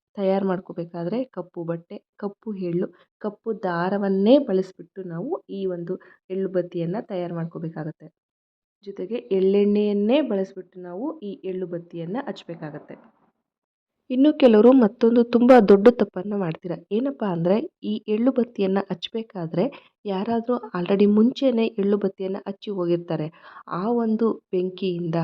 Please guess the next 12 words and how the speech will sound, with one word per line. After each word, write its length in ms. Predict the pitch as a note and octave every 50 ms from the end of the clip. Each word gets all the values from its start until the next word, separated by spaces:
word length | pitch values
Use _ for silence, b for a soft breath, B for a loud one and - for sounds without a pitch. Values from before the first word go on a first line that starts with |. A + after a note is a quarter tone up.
| E3 -
ಆ 160 | - E3 E3+ F#3
ಒಂದು 360 | G3+ G3+ G3 G3 G3 E3+ E3
ದೀಪದಿಂದ 500 | G3 A3 G#3+ - G#3 G3+ F#3 F3+ F3+ G3+ A3
ನಿಮ್ಮ 320 | G#3+ G#3 G#3 G#3+ A3 A3+ A3+ -
ಎಳ್ಳು 300 | - G#3+ F#3+ G3 F#3 F3
ಬತ್ತಿಗೆ 420 | E3+ E3+ E3+ - F#3 G#3+ G#3+ F#3
ದೀಪವನ್ನ 440 | F3+ E3+ E3+ - F3 F3 E3+ F#3 G3+
ಹಚ್ಕೋಬೇಡಿ. 600 | G3 F#3 F3 - - - - D#3+ - D#3 D#3 D#3+ E3+ E3+ B B B B _ -
ಅಥವಾ 260 | G3 G3 - - A3
ಎಳ್ಳು 320 | G#3+ - F#3+ F#3 F#3+ G3 F#3+
ಬತ್ತಿಯ 420 | F#3 F#3 F#3+ - F#3+ F#3+ F#3+ F#3
ದೀಪವನ್ನ 540 | F3 E3+ G3+ G#3 A3 - A#3 A3 G#3+ G#3